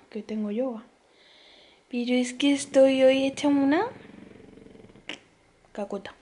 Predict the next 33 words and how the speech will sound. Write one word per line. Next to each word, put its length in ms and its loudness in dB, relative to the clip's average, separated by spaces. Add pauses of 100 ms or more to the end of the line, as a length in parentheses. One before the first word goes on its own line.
(460)
<laughs> 760 -2
Buenas, 300 6
chicas. 420 4
¡Oh, 140 6
qué 120 6
pelos! 440 8 (540)
<laughs> 580 -2
¿Con 180 8
qué 120 8
pelos 340 6
he 80 6
salido 420 8
del 220 8
yoga, 340 6
señoras? 500 0
Pero 160 0
es 120 0
que 200 0
estamos 440 0
ahí 120 4
como 180 -4
una 160 0
croqueta 340 2
para 200 0
arriba 380 -2
y 60 2
para 180 2
abajo. 320 -4 (500)
Y 80 -12
claro, 340 -4
así 240 -10
he 40 -8
salido. 380 -8